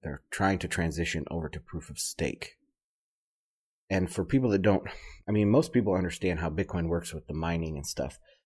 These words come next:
uh, but proof of stake might be new to people, so let me describe that real quick. So proof of stake is an ante. So y-, if you want to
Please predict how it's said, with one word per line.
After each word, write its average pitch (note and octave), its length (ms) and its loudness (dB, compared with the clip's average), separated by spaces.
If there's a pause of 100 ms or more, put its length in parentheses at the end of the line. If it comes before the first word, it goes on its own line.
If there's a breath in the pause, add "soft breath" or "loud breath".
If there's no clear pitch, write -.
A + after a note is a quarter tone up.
(200)
uh, F2 160 0 (760 soft breath)
but - 320 0 (140)
proof B2 200 0
of F#2 60 -6
stake F#2+ 300 0
might F2 160 -2
be E2 80 -2
new G2 180 4
to - 140 -6
people, E2+ 260 -4
so - 140 -2
let F2+ 100 2
me F2+ 80 2
describe E2 400 -2
that C#2 140 -2
real C#2 100 -6
quick. - 300 -12 (1500)
So - 160 0
proof D3 300 2
of - 60 0
stake - 520 0
is F2+ 380 0 (360)
an - 220 -4
ante. G2 520 0 (180)
So F#2 240 0
y-, E2+ 340 -6 (320)
if F#2+ 240 -2
you A#2+ 120 6
want G#2+ 360 2
to F#2 440 2